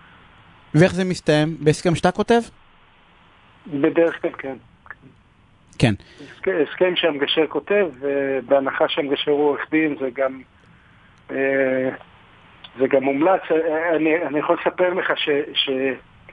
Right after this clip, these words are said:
Speaker 2: באחד מהפעמים, לא, לא היה לי זמן, ממש ביקשתי מאחד מעורכי הדין לכתוב, לכתוב את הטיוטה הראשונה בס-, בהסכם גישור מאוד סבוך. הצד השני קיבל את הטיוטה ואמר, אמר לי,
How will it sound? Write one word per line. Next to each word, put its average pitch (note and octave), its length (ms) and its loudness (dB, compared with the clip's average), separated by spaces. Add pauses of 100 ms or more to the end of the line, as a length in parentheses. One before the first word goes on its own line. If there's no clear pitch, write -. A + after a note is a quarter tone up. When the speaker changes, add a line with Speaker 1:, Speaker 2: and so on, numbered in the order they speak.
(220)
Speaker 2:
באחד C3+ 560 2
מהפעמים, D#3 680 0
לא, D#3+ 260 2
לא D#3 140 0
היה E3+ 80 4
לי E3 200 2
זמן, D3 300 -2
ממש D3 340 0
ביקשתי F3 460 -2
מאחד D#3 400 -2
מעורכי D#3 280 -2
הדין E3 360 0
לכתוב, D#3+ 420 -2 (720)
לכתוב E3+ 400 -2
את E3+ 140 -2
הטיוטה D#3 340 0
הראשונה D3+ 540 0
בס-, - 300 -12 (100)
בהסכם C#3 680 0
גישור C#3+ 320 0
מאוד D3 320 0
סבוך. C#3+ 460 0 (640)
הצד F#3 300 0
השני E3+ 320 -2
קיבל F3+ 320 0
את F#3+ 140 -4
הטיוטה E3+ 500 2
ואמר, D#3+ 500 0
אמר E3 280 0
לי, E3+ 340 0